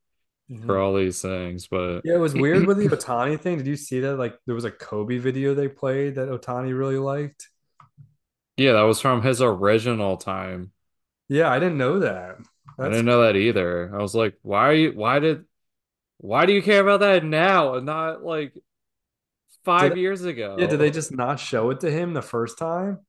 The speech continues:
Speaker 2: Maybe he didn't. I honestly, I kinda think it was like, maybe he didn't really know who Kobe was or the impact.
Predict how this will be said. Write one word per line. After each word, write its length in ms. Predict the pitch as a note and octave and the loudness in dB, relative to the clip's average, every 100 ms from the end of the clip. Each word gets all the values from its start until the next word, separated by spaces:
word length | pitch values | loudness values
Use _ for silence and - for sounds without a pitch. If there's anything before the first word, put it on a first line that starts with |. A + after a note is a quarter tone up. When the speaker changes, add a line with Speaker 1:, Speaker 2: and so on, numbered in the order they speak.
| _ _ _ _ | _ _ _ _
Speaker 2:
Maybe 320 | G#2 G#2+ C#3 F3 | -8 -4 0 0
he 80 | F3 | 2
didn't. 280 | F3+ F3+ - | 0 -4 -6
I 220 | B2 D3+ | -2 -2
honestly, 600 | C#3+ B2 D3+ F#3+ F#3 G3 | 0 -2 0 -2 -2 -2
I 120 | B2+ A#2 | -2 -6
kinda 240 | D#3+ D#3 | -8 -10
think 160 | E3 D3+ | -10 -10
it 60 | |
was 140 | D3 C3+ | -8 -6
like, 220 | C#3+ - | -8 -8
maybe 200 | G#2 A2+ | -10 -8
he 60 | C3 | -8
didn't 180 | C3+ | -8
really 180 | B2+ C3 | -6 -6
know 140 | A#2+ A#2+ | -6 -8
who 100 | B2+ | -10
Kobe 380 | - F2+ G#2 G2 | -10 -10 -10 -12
was 380 | E2+ F#2 F#2 | -10 -12 -12
or 80 | G#2 | -12
the 100 | F#2+ | -14
impact. 600 | F2 F2 A2 A#2 A2+ A#2 | -16 -16 -14 -12 -12 -16